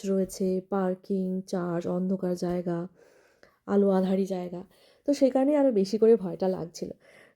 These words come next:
তো finally এখন আমরা চলে যাচ্ছি, আহ, বাড়ির দিকে। আর এদিকে মামাম কোলে উঠে পড়েছে ওর বাবার। তো এই ব্লগটা কিন্তু আমি এখানেই শেষ করলাম। দেখা হচ্ছে আপনাদের সাথে খুব তাড়াতাড়ি নেক্সট একটা ব্লগে। ততক্ষণের জন্য ভীষণ ভালো থাকবেন। টাটা।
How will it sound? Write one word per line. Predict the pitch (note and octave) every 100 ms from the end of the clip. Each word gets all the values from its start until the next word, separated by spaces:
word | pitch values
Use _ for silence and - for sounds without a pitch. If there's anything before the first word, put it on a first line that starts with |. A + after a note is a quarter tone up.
| -
তো | D#4
finally | D#4 A3 G3 G#3+ A#3 C4
এখন | A3 - B3
আমরা | G#3 G3+
চলে | A3+ F#3 E3+ F#3
যাচ্ছি, | F#3 - - C4 B3
আহ, | F#3 F3
বাড়ির | F3 E3 E3+
দিকে। | F#3 B3+ E4+ - _ _ _ _ -
আর | F#3 F3+ F3
এদিকে | F3+ F#3 G3+
মামাম | F#3 F#3 G3+
কোলে | G#3 F#3+
উঠে | F#3 F#3+
পড়েছে | G3 F#3+ G#3
ওর | G3+
বাবার। | F3 E3 A#3+ _ - _
তো | -
এই | - A#3+
ব্লগটা | G#3+ G3 F#3+ - A3+
কিন্তু | A#3 A3+
আমি | A#3 G#3+
এখানেই | F#3+ G3+ A3+
শেষ | - F#3+
করলাম। | - G#3 A3+ E4+ D4
দেখা | E3+ F3
হচ্ছে | F3 - G3+
আপনাদের | F3+ F3 F#3
সাথে | G3+ B3
খুব | B3+ - D#4
তাড়াতাড়ি | - E3+ G3 C4+
নেক্সট | B3 E3+ -
একটা | - G#3+
ব্লগে। | F#3 E3 E3 - - - - -
ততক্ষণের | G3+ G#3+ A#3 A3+
জন্য | A#3 A3+
ভীষণ | A3+ C4 B3+
ভালো | A#3 G#3+
থাকবেন। | A3+ A3 A3 A#3 A#3
টাটা। | C4 C4+ A#3+ A#3 A#3